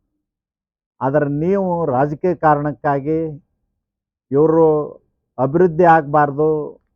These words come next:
ಇವರು ಮುಂದೆ ಬರಬಾರ್ದು ಅನ್ನೋ ದೃಷ್ಟಿಯಿಂದ ಎಲ್ಲಿದ್ದಾರೆ ಅಲ್ಲೇ ಇರಲಿ ಅಂಥೇಳಿ ಕುದುರೆಗೆ ಹುಲ್ಲು ಹಾಕದನೆ ಮುಂದೆ ಹುಲ್ಲು, ಹು-, ಕುದುರೆ ಮುಂದೆ ಹುಲ್ಲು ಹಿಡ್ಕೊಂಡು ಮುಂದೆ ಬಂದು ಹೋದ್ರೆ ಕುದುರೆ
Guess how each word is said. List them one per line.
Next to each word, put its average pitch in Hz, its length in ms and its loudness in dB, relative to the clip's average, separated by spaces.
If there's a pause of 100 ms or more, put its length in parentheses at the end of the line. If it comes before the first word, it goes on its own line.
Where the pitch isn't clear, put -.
ಇವರು 147 240 2
ಮುಂದೆ 160 320 0
ಬರಬಾರ್ದು 156 480 2
ಅನ್ನೋ 147 240 -4
ದೃಷ್ಟಿಯಿಂದ 131 500 -10
ಎಲ್ಲಿದ್ದಾರೆ 151 760 -2
ಅಲ್ಲೇ 147 300 2
ಇರಲಿ 135 360 0
ಅಂಥೇಳಿ 117 520 -8 (720)
ಕುದುರೆಗೆ 170 380 0
ಹುಲ್ಲು 160 280 2
ಹಾಕದನೆ 156 420 -2
ಮುಂದೆ 156 420 -6
ಹುಲ್ಲು, 165 400 -2
ಹು-, 143 440 -4
ಕುದುರೆ 156 340 -2
ಮುಂದೆ 170 300 -4
ಹುಲ್ಲು 165 300 -2
ಹಿಡ್ಕೊಂಡು 160 360 -2
ಮುಂದೆ 147 220 -6
ಬಂದು 156 220 0
ಹೋದ್ರೆ 151 300 0
ಕುದುರೆ 147 540 -4